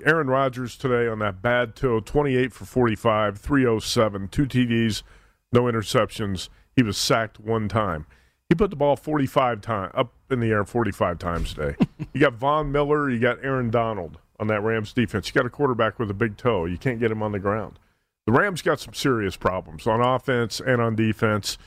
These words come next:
And, uh, you know, I know Stan Kroenke wanted to, uh, he wanted to buy his way into the Super Bowl because the Super Bowl is in L A. It's in his stadium, and he,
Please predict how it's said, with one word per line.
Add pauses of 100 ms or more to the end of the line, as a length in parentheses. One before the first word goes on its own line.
(440)
And,
uh, (500)
you
know,
I
know
Stan
Kroenke
wanted
to, (880)
uh, (960)
he
wanted
to
buy
his
way
into
the
Super
Bowl
because
the
Super
Bowl
is
in
L
A.
It's
in
his
stadium,
and
he,